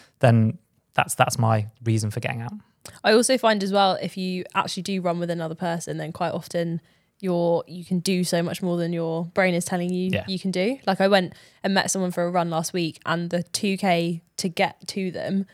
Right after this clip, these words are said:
Speaker 2: was about a minute slower per kilometre than when I was running with them. And that was chatting as well. And <laughs> I was just looking at my watch being like, "What was I telling myself in the first bit of this run?"
Speaker 1: Yeah, you just totally forget. And all of a sudden that, that can happen with a podcast to me or just, uh, just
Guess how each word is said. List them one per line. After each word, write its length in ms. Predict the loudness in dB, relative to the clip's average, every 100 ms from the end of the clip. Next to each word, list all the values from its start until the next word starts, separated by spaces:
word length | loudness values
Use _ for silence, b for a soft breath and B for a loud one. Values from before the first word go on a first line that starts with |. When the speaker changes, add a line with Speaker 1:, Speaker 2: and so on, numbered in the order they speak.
| b -4
Speaker 2:
was 160 | -2
about 240 | 2 0 2
a 20 |
minute 400 | 2 2 0 -2
slower 300 | -4 -2 -2
per 180 | -4 -6
kilometre 400 | -4 -6 -4 -4
than 80 |
when 140 | -4 -4
I 60 |
was 120 | -4 -4
running 200 | -4 -4
with 180 | -4
them. 180 | -2 -4 -6 _ -2
And 80 |
that 100 | 0
was 120 | 0 -2
chatting 420 | -4 -4 -6 -6
as 100 | -4
well. 360 | -4 -4 -8 -12 -2
And 140 | 2
<laughs> 0 |
I 80 | 2 6
was 220 | 6 6
just 180 | 2 2
looking 200 | 4 4
at 60 | 6
my 120 | 6
watch 260 | 8 6 4
being 160 | 2
like, 140 | 4 4
"What 120 | 2
was 100 | 6
I 80 | 6
telling 280 | 6 2 4
myself 380 | 2 2 2 0
in 80 |
the 60 | -4
first 300 | -2 -2 -2
bit 100 | -6
of 100 | -6
this 200 | -4 -2
run?" 300 | 0 -2 -2 B B B 6
Speaker 1:
Yeah, 180 | 8 8
you 120 | 4
just 160 | 2 4
totally 220 | 2 2
forget. 200 | 2 4
And 60 | 4
all 120 | 4
of 60 |
a 20 | 2
sudden 340 | 0 -2 -2
that, 180 | -4 2
that 140 | 2 4
can 80 | 2
happen 120 | 2
with 100 | 2
a 20 |
podcast 380 | 4 4 4 2
to 80 | 0
me 180 | 0 2
or 180 | 0 0
just, 220 | -2 -4
uh, 120 | -4
just 240 | -2 -4